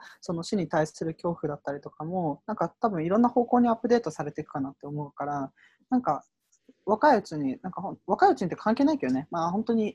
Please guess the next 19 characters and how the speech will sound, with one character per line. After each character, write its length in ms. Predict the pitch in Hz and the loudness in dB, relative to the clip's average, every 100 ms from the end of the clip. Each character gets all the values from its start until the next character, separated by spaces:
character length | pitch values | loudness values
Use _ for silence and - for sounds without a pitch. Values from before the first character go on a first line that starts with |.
| 202 | -4
一、 320 | - 233 226 | -2 0 0
何 200 | 208 220 | 0 0
歳 160 | 262 | 2
に 60 | 233 | 2
な 60 | 240 | 2
っ 60 | |
て 80 | 240 | 0
も、 360 | 226 220 156 - _ - | 0 0 -2 -6 _ -10
あ 100 | 165 | -6
の、 260 | 160 160 | -6 -6
い 60 | 165 | -4
ろ 80 | 175 | -4
ん 40 | |
な 60 | 180 | -4
人 160 | - | -4
と 240 | 220 147 - | -2 -2 -4
会 80 | - | -12
っ 40 | - - | -14 -6
て、 300 | 156 147 | -2 -2